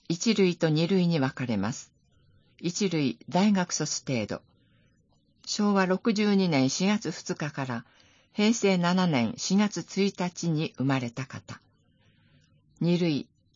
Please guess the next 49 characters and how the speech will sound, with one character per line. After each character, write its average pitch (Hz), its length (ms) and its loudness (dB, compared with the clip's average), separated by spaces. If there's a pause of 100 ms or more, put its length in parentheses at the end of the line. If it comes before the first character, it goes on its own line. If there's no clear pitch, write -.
短 214 240 4
大 190 200 0
卒 - 340 -4
程 117 180 -4
度。 - 160 -10 (460)
平 226 180 2
成 202 280 0
元 180 260 0
年 131 180 2
四 - 140 -4
月 190 240 -2
二 - 240 -10
日 151 160 -6
か 139 140 -6
ら 120 180 -4 (460)
九 214 220 2
年 131 220 2
四 180 200 -2
月 214 220 0
一 190 300 -2
日 175 220 -6
に 170 240 0
生 135 60 -2
ま 139 140 0
れ 135 100 -4
た 123 160 -10
方。 - 320 -14 (1500)
次 165 220 -2
は 123 200 -2
一 160 140 -4 (140)
般 196 180 2
事 160 140 0
務、 117 260 0
身 214 240 4
体 190 240 -2
障 151 300 -2
害 113 180 -2
者。 - 240 -10 (1400)
一 185 300 -2
類 175 220 0
と 165 260 0
二 165 180 0
類 185 220 2
に 175 100 2
分 135 140 -2
か 131 160 -4
れ 113 100 -2
ま 107 160 -2
す。 - 220 -14